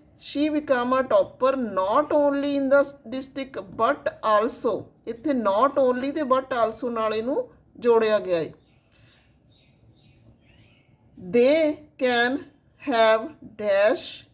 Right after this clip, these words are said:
apple dash orange। ਤਾਂ ਹੁਣ ਇਹਨੂੰ ਕਿਵੇਂ ਜੋੜਾਂਗੇ? They can have, ਜਾਂ ਤਾਂ ਉਹ ਐਪਲ ਰੱਖਦੇ ਨੇ ਆਪਣੇ ਕੋਲ, ਜਾਂ ਫਿਰ ਕੀ ਆ, ਸੰਤਰੇ। ਤਾਂ ਇਸ ਤਰ੍ਹਾਂ either or ਲਾ ਕੇ।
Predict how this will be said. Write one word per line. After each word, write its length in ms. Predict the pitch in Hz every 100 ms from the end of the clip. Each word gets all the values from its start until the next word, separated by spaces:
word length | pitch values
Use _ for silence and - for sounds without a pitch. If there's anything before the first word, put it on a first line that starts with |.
| - 190
apple 460 | - - 269 339
dash 800 | - 254 240 226 254 - - 170
orange। 280 | - - - - - -
ਤਾਂ 80 | 277
ਹੁਣ 180 | 226
ਇਹਨੂੰ 180 | 233 277
ਕਿਵੇਂ 220 | 269 262
ਜੋੜਾਂਗੇ? 460 | 247 247 247 247 254 - _ _ _ _ -
They 300 | 202 240 302
can 460 | 302 269 247 311 285
have, 160 | 240
ਜਾਂ 240 | 226 233 240
ਤਾਂ 140 | 285
ਉਹ 800 | 285 269 330 285 277 277 269 -
ਐਪਲ 680 | 202 - - 240 247 247 -
ਰੱਖਦੇ 500 | 226 226 226 269 269
ਨੇ 100 | 285
ਆਪਣੇ 280 | 285 285 294
ਕੋਲ, 340 | 285 294 285
ਜਾਂ 320 | - 226 233 269
ਫਿਰ 220 | 285 254
ਕੀ 200 | 247 262
ਆ, 140 | 339 - _ _ _ -
ਸੰਤਰੇ। 640 | - 208 190 - 185 165 _ _ _ _ _ _
ਤਾਂ 140 | 190 208
ਇਸ 100 | 214
ਤਰ੍ਹਾਂ 220 | 240 240
either 520 | 233 240 233 262 262
or 380 | - 196 175 180
ਲਾ 140 | 165
ਕੇ। 240 | 147 -